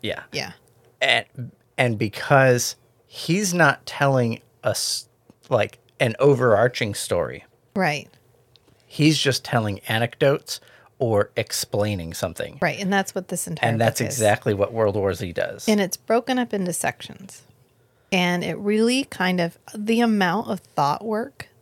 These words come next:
Speaker 2: that Max Brooks put into this is, is unreal.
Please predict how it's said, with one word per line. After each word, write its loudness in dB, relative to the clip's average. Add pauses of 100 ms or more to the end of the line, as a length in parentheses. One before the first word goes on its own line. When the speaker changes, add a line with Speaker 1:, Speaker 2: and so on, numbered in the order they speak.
Speaker 2:
that -2
Max -4
Brooks -6
put -10
into -6
this -4 (220)
is, 0 (840)
is 2
unreal. -4